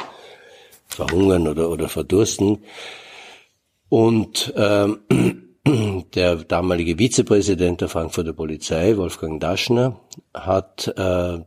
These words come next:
dann wirklich aus Gründen, die sehr gut nachvollziehbar sind, eben, äh, er war nicht so der klassische Folterer, der jeden zweites, zweiten Tag jemanden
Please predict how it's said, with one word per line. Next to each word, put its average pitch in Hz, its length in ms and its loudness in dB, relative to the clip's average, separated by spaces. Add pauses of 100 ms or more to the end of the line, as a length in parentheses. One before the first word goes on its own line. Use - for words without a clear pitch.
dann 127 540 2 (440)
wirklich 120 420 0
aus - 760 -2 (880)
Gründen, 113 400 2
die 110 120 -2
sehr 107 260 2
gut 113 180 2
nachvollziehbar 87 800 -2
sind, 80 560 -4
eben, 90 500 2 (420)
äh, 85 300 -2
er 85 180 -2
war 90 240 4
nicht 98 280 2
so - 80 0
der 82 160 0
klassische 85 540 0
Folterer, 87 560 0
der 85 180 0
jeden 85 340 -4
zweites, - 600 -4
zweiten 87 360 0
Tag 87 300 0
jemanden 85 480 -2